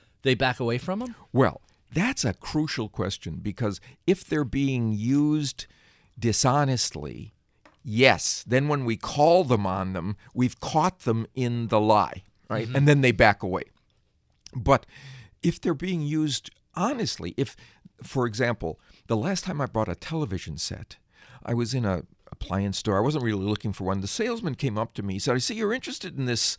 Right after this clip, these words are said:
Speaker 2: set over here that I was looking at, but it's our last one."
Speaker 1: <laughs> Oh, really?
Speaker 2: And I just got a call from a woman who said she might come by this afternoon to buy it,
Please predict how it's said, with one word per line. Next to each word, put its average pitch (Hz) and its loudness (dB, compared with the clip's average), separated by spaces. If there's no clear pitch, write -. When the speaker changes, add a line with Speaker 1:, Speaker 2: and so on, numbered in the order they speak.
Speaker 2:
set 240 -2
over 139 2
here 98 0
that 92 -4
I 87 -2
was 85 -8
looking 92 -6
at, 78 -12
but 120 0
it's 123 -2
our 101 0
last 117 -6
one." 113 -8
Speaker 1:
<laughs> - -20
Oh, 160 -4
really? 123 -4
Speaker 2:
And 135 2
I 127 4
just 185 0
got 165 -2
a 135 0
call 165 -4
from 113 -4
a 98 -2
woman 95 -4
who 147 0
said 135 -2
she - 0
might 180 2
come 156 0
by 135 4
this 131 0
afternoon 117 -2
to 139 0
buy 143 0
it, - -10